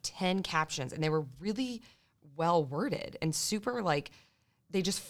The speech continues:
it wasn't, it didn't feel like it was, like, made by a machine. Like, it sounded so natural and clever, and it had, um, appropriate emojis in it. And then I had the social media caption right there, and I was literally shocked by it. I was like, "This took me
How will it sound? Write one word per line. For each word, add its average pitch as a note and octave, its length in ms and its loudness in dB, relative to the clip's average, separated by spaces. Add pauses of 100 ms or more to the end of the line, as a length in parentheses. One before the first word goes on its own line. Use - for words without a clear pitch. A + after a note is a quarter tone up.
it F3+ 140 4
wasn't, F#3+ 340 6
it G3 120 0
didn't G3+ 260 2
feel E3+ 280 4
like D#3 220 4
it D3+ 80 -2
was, D3+ 140 -2
like, C#3+ 180 -2
made C#3+ 260 2
by C#3+ 140 -2
a C3+ 80 0
machine. B2+ 400 0
Like, D3 140 -4
it - 120 -4
sounded D#3+ 440 2
so D#3+ 340 0
natural F3 580 0
and D3 200 -2
clever, E3+ 480 0
and - 120 0
it - 60 -6
had, D3+ 220 -2
um, C#3 180 -2 (100)
appropriate D#3 500 -2
emojis C#3 560 -2
in G3+ 160 0
it. A3+ 240 0 (640)
And E3 240 4
then D#3+ 100 4
I D#3+ 80 4
had E3 280 -2
the D3+ 80 -2
social D#3+ 340 2
media D3 180 2
caption D3+ 420 -2
right C3 220 -2
there, D3+ 180 0
and C#3+ 100 -2
I C3 60 2
was C3 240 -2
literally C#3+ 320 0
shocked B2+ 440 0
by - 140 -2
it. B1+ 120 -4
I - 60 -2
was C#3 100 -2
like, C#3 140 -2
"This D#3+ 160 -4
took E3+ 200 -4
me D3 300 2